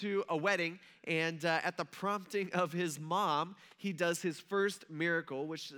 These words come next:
which John calls, "It was a sign for us." And then a few days after that, we know that him and his disciples, they went up to Jerusalem, and, uh, and when they were there, they, they, there's this huge festival going on called the Passover Festival, where, like,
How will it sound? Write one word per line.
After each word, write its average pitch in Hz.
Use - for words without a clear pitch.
which 151
John 170
calls, 135
"It 131
was 135
a 135
sign 165
for 131
us." 117
And 185
then 180
a 170
few 226
days 202
after 196
that, 208
we 190
know 190
that 175
him 185
and 196
his 160
disciples, 180
they 156
went 175
up 196
to 240
Jerusalem, 170
and, 156
uh, 151
and 170
when 180
they 180
were 175
there, 185
they, 160
they, 170
there's 156
this 151
huge 226
festival 160
going 147
on 151
called 117
the 113
Passover 135
Festival, 135
where, 123
like, 120